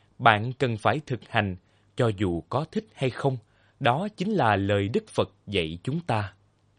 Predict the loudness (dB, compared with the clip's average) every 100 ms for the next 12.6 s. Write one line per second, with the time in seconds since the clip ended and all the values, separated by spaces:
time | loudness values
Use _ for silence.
0 | _ _ _ _ _ _ _ _ _ _
1 | _ _ _ _ 0 0 2 2 2 2
2 | 2 2 2 0 -4 _ _ _ _ _
3 | _ -2 -2 0 -2 -2 -2 -4 -4 _
4 | -2 4 4 4 0 0 0 0 -2 0
5 | 0 0 -4 -8 -2 -2 0 0 0 -4
6 | _ _ _ -2 2 2 0 -2 -4 -2
7 | -4 -6 _ _ -2 -2 0 -2 0 -2
8 | -4 -8 _ _ 0 2 2 0 0 0
9 | 0 -2 0 0 0 -4 -2 -2 0 -2
10 | -2 -4 -6 -4 -6 -2 -2 -2 -10 _
11 | _ _ _ _ -2 -2 -2 -2 0 0
12 | -2 0 0 0 0